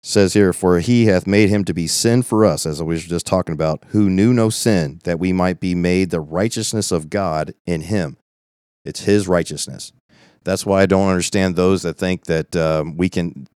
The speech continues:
they can earn their salvation. It's his righteousness. You can't earn that.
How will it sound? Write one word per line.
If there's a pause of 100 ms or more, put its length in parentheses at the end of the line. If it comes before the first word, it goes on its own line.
they
can
earn
their
salvation. (840)
It's
his
righteousness.
You
can't
earn
that.